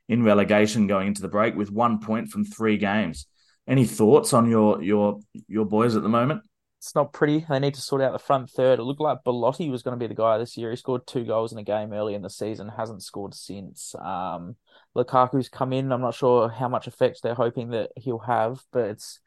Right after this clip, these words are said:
Speaker 2: it's not pretty all round at the moment.
Speaker 1: Mm, it's not. Um, last one in Germany, sorry. Leroy Sané and Tell scored in a two one win for Bayern Munich. No goals for Harry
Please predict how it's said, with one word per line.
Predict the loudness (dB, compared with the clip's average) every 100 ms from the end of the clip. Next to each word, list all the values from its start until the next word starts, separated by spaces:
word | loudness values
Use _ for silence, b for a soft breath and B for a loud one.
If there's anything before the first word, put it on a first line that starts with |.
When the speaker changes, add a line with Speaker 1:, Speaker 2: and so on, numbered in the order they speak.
| b b b
Speaker 2:
it's | -4
not | 0
pretty | 2 4
all | 4 2
round | 0 -2 -4
at | -8
the |
moment. | -8 -8 -8 -10 _ _ _ _ _ _ _ -2
Speaker 1:
Mm, | 2 2 0
it's | 0 4
not. | 6 6 2 B B 4
Um, | 8 8 6 2
last | 6 6
one | 6 2
in | 2
Germany, | 0 0 -2
sorry. | 2 2 2
Leroy | 4 2
Sané | 2 0 0 0 -2
and | -4 -4 -4 -6 B B -6
Tell | 2 4 4 0
scored | -8 -4 -2 -2 -4 -6
in | -4
a | -4
two | 0 2
one | 4 6
win | 6 4
for | 2
Bayern | 2 4 4
Munich. | 2 0 -2
No | -2 0
goals | 0 0 -4
for | -8
Harry | -2 0 0 -4